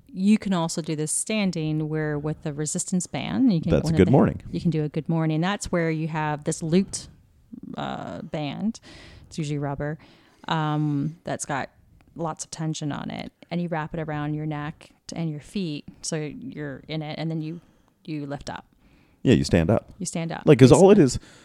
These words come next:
Speaker 2: basically, the bottom position is keeping your back flat,
Speaker 1: Yep.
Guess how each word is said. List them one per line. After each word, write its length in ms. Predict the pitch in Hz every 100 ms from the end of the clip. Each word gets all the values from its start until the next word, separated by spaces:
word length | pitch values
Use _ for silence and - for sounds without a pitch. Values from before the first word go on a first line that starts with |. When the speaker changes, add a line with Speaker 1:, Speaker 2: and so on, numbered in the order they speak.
| _
Speaker 2:
basically, 580 | 127 131 127 120 117 107
the 140 | 98
bottom 320 | 95 101 143 156
position 640 | 135 127 120 123 117 117 -
is 580 | 87 85 85 82 82 - - - - _ _ -
keeping 260 | 139 123
your 80 | 104
back 300 | 82 104 117
flat, 540 | - 98 98 113 147 - -
Speaker 1:
Yep. 180 | - 269